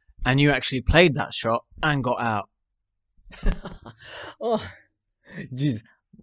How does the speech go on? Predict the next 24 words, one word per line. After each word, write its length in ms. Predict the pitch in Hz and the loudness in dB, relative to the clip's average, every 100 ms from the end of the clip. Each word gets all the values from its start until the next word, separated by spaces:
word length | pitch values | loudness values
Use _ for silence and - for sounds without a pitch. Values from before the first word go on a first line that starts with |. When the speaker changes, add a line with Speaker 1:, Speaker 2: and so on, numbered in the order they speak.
| _ _ | _ _
Speaker 2:
No, 180 | 151 131 | -4 0
that's 240 | 160 185 | 0 -2
a 60 | 127 | -4
hard 340 | 117 127 147 | 0 0 2
one 160 | 143 120 | 2 0
to 80 | 110 | -2
think 320 | - 139 147 - | -2 -2 -2 -6
of. 240 | 104 120 - _ _ _ _ _ _ _ _ _ | -8 -8 -10 _ _ _ _ _ _ _ _ _
Um, 600 | 117 120 127 127 120 110 | 0 2 2 0 -4 -2
yeah, 120 | 156 | 2
you 120 | 170 | 4
put 160 | 320 359 | 2 0
me 80 | 233 | 0
on 80 | 117 | 0
the 80 | |
spot 280 | 110 - 254 - | -2 -6 -6 0
there, 180 | 104 | -2
Monty. 540 | 90 92 98 277 294 - | 0 -8 -4 4 8 8
<laughs> 60 | 208 - 214 - - - _ _ - - - - - - | 6 2 -6 -6 -16 -18 _ _ -20 -20 -20 -20 -20 -6
Uh, 280 | 190 185 185 | -2 0 2
no, 140 | 185 | 2
I, 460 | 151 165 156 135 185 | 4 4 4 6 4
I, 180 | - | 6
I, 60 | 170 | 4